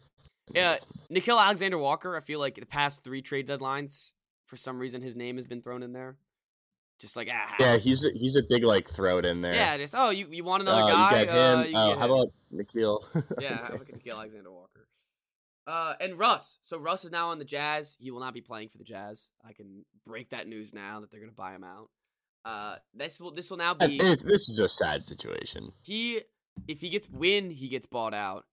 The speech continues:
Speaker 1: this will be his fi-, sixth team in four years, three years. That's insane.
Speaker 2: Was it Thunder, Rockets, and who did he go to?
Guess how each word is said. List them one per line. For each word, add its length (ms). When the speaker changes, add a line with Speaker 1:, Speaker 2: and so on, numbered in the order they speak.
Speaker 1:
this 160
will 80
be 200
his 480
fi-, 180
sixth 440
team 400
in 480
four 260
years, 440
three 240
years. 400
That's 140
insane. 420
Speaker 2:
Was 200
it 160
Thunder, 520
Rockets, 800
and 560
who 80
did 120
he 60
go 140
to? 320